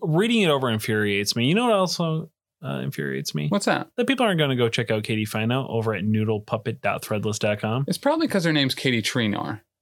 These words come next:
Speaker 1: No, she's Katie Fino forever.
Speaker 2: Oh, is she?
Speaker 1: Yeah.
Speaker 2: Okay.
Speaker 1: Yeah. I mean, she, she is. She's Katie Trenor, but, uh,
Speaker 2: Yeah.
Speaker 1: it's Katie Trenor Fino.
Speaker 2: Gotcha.
Speaker 1: I think is how she has
Speaker 2: Is it
Speaker 1: it written.
Speaker 2: Trenor or Trenor?
Speaker 1: I don't know. That's why I call her Katie Fino.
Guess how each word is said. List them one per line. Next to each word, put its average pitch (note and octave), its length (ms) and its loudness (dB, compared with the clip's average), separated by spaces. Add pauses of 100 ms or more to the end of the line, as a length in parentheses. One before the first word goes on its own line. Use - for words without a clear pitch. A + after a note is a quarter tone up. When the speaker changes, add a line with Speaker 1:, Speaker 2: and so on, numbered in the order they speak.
(800)
Speaker 1:
No, D3 200 4
she's D#3 180 0
Katie D3+ 220 2
Fino G#2+ 280 0
forever. F#2+ 460 -4
Speaker 2:
Oh, D3+ 120 4
is C#3+ 80 2
she? B3 260 0
Speaker 1:
Yeah. A#2 260 -2
Speaker 2:
Okay. G#3 200 0 (240)
Speaker 1:
Yeah. A2+ 200 -2 (320)
I D#3+ 40 4
mean, E3+ 80 4
she, E3+ 240 0
she A3 260 4
is. C3 240 2
She's - 260 0 (140)
Katie C3+ 420 0 (140)
Trenor, G#2+ 560 -2
but, B2+ 320 2
uh, B2 240 2
Speaker 2:
Yeah. G#2+ 240 4 (140)
Speaker 1:
it's C#3 240 -4
Katie D3+ 260 2
Trenor B2+ 300 2
Fino. G2+ 420 -4 (320)
Speaker 2:
Gotcha. A#2 680 0 (840)
Speaker 1:
I - 80 -2
think A2+ 200 0
is G#2+ 120 -2
how G#2+ 100 0
she - 160 -2
has F#2 100 0
Speaker 2:
Is G2+ 40 0
it A3 40 -2
Speaker 1:
it - 120 -2
written. F3+ 160 4
Speaker 2:
Trenor G#3+ 220 0
or - 20 2
Trenor? G#2 600 0 (120)
Speaker 1:
I G#2+ 40 -4
don't G#2 360 0
know. G#2+ 140 0 (340)
That's A2 180 -2
why A2+ 80 2
I A2 40 2
call A2+ 120 2
her A2 60 2
Katie A2 180 2
Fino. A#2+ 480 -2